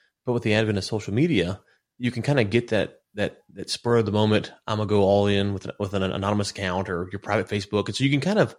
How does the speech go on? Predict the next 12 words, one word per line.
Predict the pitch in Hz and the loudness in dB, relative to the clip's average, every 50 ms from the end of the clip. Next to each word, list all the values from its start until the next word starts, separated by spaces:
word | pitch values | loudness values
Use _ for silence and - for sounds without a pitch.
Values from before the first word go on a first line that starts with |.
| _ - _ _ _ _ _ | _ -20 _ _ _ _ _
have | - - 175 202 175 | -6 -4 -4 -2 -2
that | 131 - - | -2 -4 -6
feel | - - - 143 135 160 110 90 98 | -8 -6 -4 0 2 2 2 2 2
as | 95 107 | 0 0
if | 107 - - | -2 -4 -4
you're | 104 101 104 | -6 -6 -6
doing | 101 - 127 123 117 101 | -4 -2 0 0 0 0
a | 85 | -2
lot, | 85 87 90 110 113 87 - - - - _ - - _ _ _ - | -6 -6 -6 -6 -6 -6 -6 -8 -10 -12 _ -20 -20 _ _ _ -4
um, | 98 98 98 95 92 90 92 92 - | 0 0 2 2 2 0 -2 -4 -2
by | 107 104 98 | 0 0 2
just, | 101 104 98 - | 2 0 -2 -4